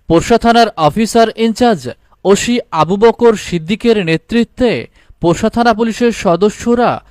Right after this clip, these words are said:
গ্রেপ্তারকৃত আসামিকে সাথে নিয়ে পোরশা পূর্ববাড়ি গ্রামের হত্যাকাণ্ডের শিকার নূর মোহাম্মদ শাহ এর বাড়িতে যায় পুলিশ।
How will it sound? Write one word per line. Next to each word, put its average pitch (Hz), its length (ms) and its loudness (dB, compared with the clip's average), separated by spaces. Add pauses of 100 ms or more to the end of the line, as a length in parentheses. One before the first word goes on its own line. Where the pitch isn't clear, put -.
(260)
গ্রেপ্তারকৃত 220 720 -2 (160)
আসামিকে 214 600 -4
সাথে 196 340 -2
নিয়ে 202 380 -4 (340)
পোরশা 214 440 2
পূর্ববাড়ি 220 640 2
গ্রামের 226 560 0 (260)
হত্যাকাণ্ডের 233 640 0
শিকার 214 480 -4 (420)
নূর 175 340 0
মোহাম্মদ 226 400 0
শাহ 220 380 -6
এর 240 200 0
বাড়িতে 220 360 0
যায় 226 220 0
পুলিশ। 127 640 -6